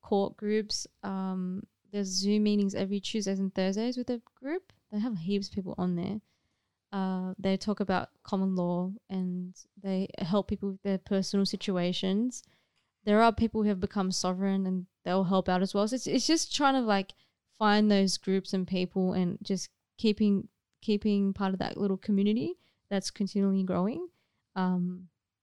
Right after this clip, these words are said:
I can provide people links and stuff like that. If they want, they can reach out to me. Um, yeah,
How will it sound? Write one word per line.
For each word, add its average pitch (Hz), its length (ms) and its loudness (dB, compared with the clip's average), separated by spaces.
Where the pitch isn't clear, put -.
I 190 120 -2
can 202 200 2
provide 185 540 2
people 180 680 -4
links 180 360 -2
and 202 120 0
stuff - 240 -2
like 190 180 0
that. 196 280 0
If 196 60 -16
they 185 120 0
want, 185 220 2
they 185 60 0
can 185 180 -8
reach 185 220 -2
out 190 160 0
to - 100 -6
me. 202 400 0
Um, 175 800 -2
yeah, 262 360 2